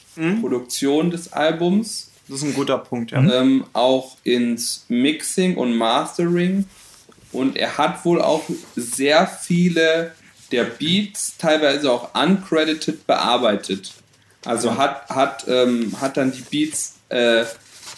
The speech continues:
Speaker 2: sei es eine
Speaker 1: Nach-,
Speaker 2: Snare geänd-,
Speaker 1: nachproduziert, äh,
Speaker 2: nachproduziert,
Speaker 1: würde ich's
Speaker 2: sei es
Speaker 1: nennen.
Speaker 2: eine Snare
Speaker 1: Ja.
Speaker 2: geändert, sei es den Mix von einem Beat geändert. Ähm, das war wohl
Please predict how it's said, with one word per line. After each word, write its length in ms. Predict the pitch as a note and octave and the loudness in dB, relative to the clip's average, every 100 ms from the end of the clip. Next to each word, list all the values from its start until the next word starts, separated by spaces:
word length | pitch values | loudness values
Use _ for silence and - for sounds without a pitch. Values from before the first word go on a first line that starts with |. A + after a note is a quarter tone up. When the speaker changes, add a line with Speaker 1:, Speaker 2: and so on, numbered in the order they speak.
| - - - - | -20 -20 -20 -14
Speaker 2:
sei 320 | B2+ B2+ D3 E3+ | -4 4 6 4
es 240 | F3 - | 2 -2
eine 60 | B2 | 2
Speaker 1:
Nach-, 280 | A2+ B2+ | 2 2
Speaker 2:
Snare 280 | - C3+ C#3+ | 2 4 6
geänd-, 320 | C3+ C#3 C#3 C#3 | 6 4 2 0
Speaker 1:
nachproduziert, 800 | C3+ B2 A#2+ - - A#2+ G#2+ - E2 | 0 0 0 0 2 0 0 -2 -2
äh, 40 | |
Speaker 2:
nachproduziert, 460 | C#3 D3+ A2 D3 C3+ | 2 2 4 4 2
Speaker 1:
würde 140 | - | 2
ich's 120 | D3 | 4
Speaker 2:
sei 300 | C#3+ B2 B2+ | 4 4 4
es 60 | C3+ | 4
Speaker 1:
nennen. 20 | - | 2
Speaker 2:
eine 100 | C#3 | -2
Snare 340 | - D3 D3 | 0 2 4
Speaker 1:
Ja. 60 | D3+ | 4
Speaker 2:
geändert, 520 | C3 C3+ C#3+ C#3 C3+ | 2 2 4 4 4
sei 180 | C3 B2+ | 4 4
es 120 | C3+ | 4
den 240 | - C3 C3 | 2 4 4
Mix 280 | D#3 - - | 2 -2 -2
von 200 | C#3+ C#3+ | 0 2
einem 120 | C#3 | 0
Beat 380 | C3 D3 F3 - | -2 -4 -4 -2
geändert. 640 | C#3 C3 C#3 C3+ C3 - - - - - - - | -2 2 2 4 2 0 -18 -20 -20 -20 -14 0
Ähm, 520 | A#2+ A#2+ A#2+ A#2 A2+ - - - - | 2 4 2 0 -4 -14 -20 -18 -8
das 260 | B2 B2 - | -6 -4 2
war 340 | B2+ D3 D#3+ | 4 6 4
wohl 640 | C#3 D3 D#3+ E3 E3 E3+ | 4 2 4 4 2 0